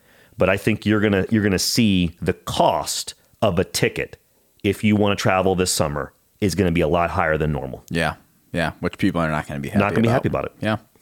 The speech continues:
Speaker 1: All right. I'm almost done. "While remote working and remote learning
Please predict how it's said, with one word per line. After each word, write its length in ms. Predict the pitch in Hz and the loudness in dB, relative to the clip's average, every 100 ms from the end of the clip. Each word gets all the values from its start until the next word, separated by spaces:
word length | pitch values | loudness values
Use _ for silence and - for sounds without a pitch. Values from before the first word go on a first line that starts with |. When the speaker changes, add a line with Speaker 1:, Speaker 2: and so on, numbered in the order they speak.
| - - - - - | -20 -20 -18 -10 0
Speaker 1:
All 100 | 139 | 4
right. 260 | 127 117 - | 4 4 2
I'm 140 | 117 | 2
almost 280 | 127 143 - | 4 2 2
done. 380 | 107 87 76 69 - _ _ _ _ _ - - - | 2 2 0 -4 -12 _ _ _ _ _ -14 -14 0
"While 240 | 110 113 | 2 4
remote 440 | 107 107 107 147 - | 6 6 6 6 4
working 460 | 147 147 165 156 | 2 2 2 2
and 200 | 123 107 | 2 4
remote 320 | 101 101 127 123 | 4 4 4 2
learning 380 | 123 123 127 | 2 4 2